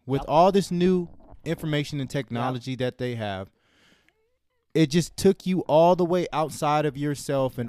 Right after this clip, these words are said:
Speaker 1: all the way outside of the nature of the planet and the elements that are here that you can use. And you're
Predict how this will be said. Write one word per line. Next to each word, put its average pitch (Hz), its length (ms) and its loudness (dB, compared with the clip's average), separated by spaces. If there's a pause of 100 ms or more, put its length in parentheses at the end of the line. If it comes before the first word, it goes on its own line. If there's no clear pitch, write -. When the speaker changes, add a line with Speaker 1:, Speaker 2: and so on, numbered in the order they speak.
Speaker 1:
all 147 240 4
the 156 100 2
way 143 260 0
outside 127 540 -2
of 104 100 -6
the 107 60 -6
nature 123 400 -4
of 127 120 -4
the 131 60 -4
planet 113 460 -6
and 104 160 -8
the - 100 -12
elements 117 580 -6
that 117 200 -8
are 101 200 -8
here 113 340 -8
that 101 260 -12
you 135 100 -6
can 107 220 -6
use. 107 560 -8 (1040)
And 123 220 -4
you're 113 500 -2